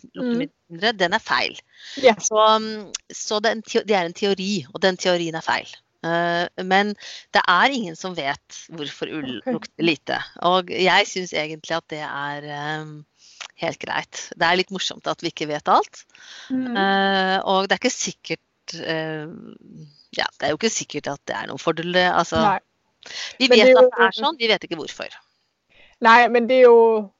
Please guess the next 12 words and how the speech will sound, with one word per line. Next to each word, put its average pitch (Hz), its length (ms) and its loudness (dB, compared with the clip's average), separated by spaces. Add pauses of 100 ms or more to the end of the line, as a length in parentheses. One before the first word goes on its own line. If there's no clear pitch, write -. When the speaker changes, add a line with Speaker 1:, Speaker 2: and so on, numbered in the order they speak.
(520)
Speaker 2:
tankevækkende, 302 600 2
at, 220 300 -4
øh, 220 220 0
polyester 247 460 2
er 202 420 2
jo, 202 340 0
øh, 208 160 -4
halvtreds 220 400 -2
til 240 140 -4
halvfjerds 214 380 0
procent 226 440 -2
af 196 220 2